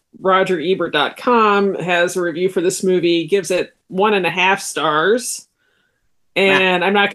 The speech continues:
Speaker 1: read the whole review, but just a highlight is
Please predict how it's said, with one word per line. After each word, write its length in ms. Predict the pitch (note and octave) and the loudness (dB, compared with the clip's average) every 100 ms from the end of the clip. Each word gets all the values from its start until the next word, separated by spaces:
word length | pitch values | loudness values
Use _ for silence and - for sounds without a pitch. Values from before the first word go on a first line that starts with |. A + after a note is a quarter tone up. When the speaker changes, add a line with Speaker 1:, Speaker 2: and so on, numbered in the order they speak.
| - | -4
Speaker 1:
read 240 | F#3+ F#3+ F3+ | 2 2 0
the 60 | |
whole 280 | E3 G3+ F#3 | -2 0 0
review, 560 | E3 E3 F3 B3 A3 G#3 | -2 -4 -2 2 4 4
but 180 | F3 D#3+ | 0 -2
just 200 | F#3+ - | -4 -6
a 60 | |
highlight 600 | D#3+ C4+ D4+ G#3+ F3 E3 | -2 0 2 2 2 0
is 480 | F3 F3 E3+ E3 | 0 -4 -4 -10